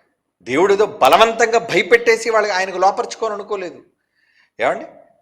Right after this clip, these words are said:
ఒక భార్య భర్తను చూసి రాగానే వెంటనే, ఆ, పరిగెట్టుకుంటూ వచ్చేసి, "ఏమండి, ఆ, కాళ్ళు కడుక్కుంటారండి?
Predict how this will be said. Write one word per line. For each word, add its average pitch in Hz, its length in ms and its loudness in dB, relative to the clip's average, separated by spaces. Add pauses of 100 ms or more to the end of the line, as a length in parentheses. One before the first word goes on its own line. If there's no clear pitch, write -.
(120)
ఒక - 120 -10
భార్య 131 360 -2
భర్తను 180 400 -6
చూసి 180 500 -12 (640)
రాగానే 147 460 -2
వెంటనే, 175 560 -10 (380)
ఆ, 123 500 -8 (1040)
పరిగెట్టుకుంటూ 196 580 0
వచ్చేసి, 196 580 -8 (280)
"ఏమండి, 151 360 -6 (440)
ఆ, 107 300 -10 (220)
కాళ్ళు 147 180 -6
కడుక్కుంటారండి? 147 760 -8